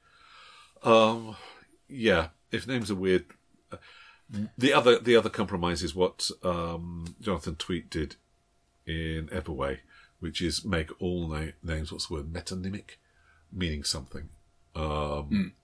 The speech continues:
Speaker 1: your name is, uh, your name is not Roger. It, it, what does Roger mean?
Speaker 2: I've no idea.
Speaker 1: Ignorance of. Michael means who is like the Lord, for your information.
Speaker 2: Fair enough.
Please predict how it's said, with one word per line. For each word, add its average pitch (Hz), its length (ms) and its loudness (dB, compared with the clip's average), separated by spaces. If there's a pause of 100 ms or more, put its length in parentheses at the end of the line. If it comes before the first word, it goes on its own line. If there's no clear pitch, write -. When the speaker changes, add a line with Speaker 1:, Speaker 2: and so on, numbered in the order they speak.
Speaker 1:
your 82 160 -2
name 78 240 -2
is, 76 440 -2
uh, 76 280 0 (140)
your 85 120 -6
name 80 80 -2
is 73 100 -4
not - 140 -6
Roger. 82 420 0 (400)
It, 78 320 -6
it, 90 220 -6
what 131 80 -8
does 127 140 -8
Roger 110 240 0
mean? 71 300 -6 (1700)
Speaker 2:
I've - 140 -20
no 87 160 -10
idea. 135 200 -6 (760)
Speaker 1:
Ignorance 85 440 -6
of. 78 140 -2
Michael 143 280 2
means 113 240 -2
who - 220 -4
is 131 140 -2
like 110 260 2
the 123 100 -2
Lord, 87 460 0 (340)
for - 120 -8
your 67 160 -2
information. 62 540 -10
Speaker 2:
Fair - 200 -6
enough. 107 200 -8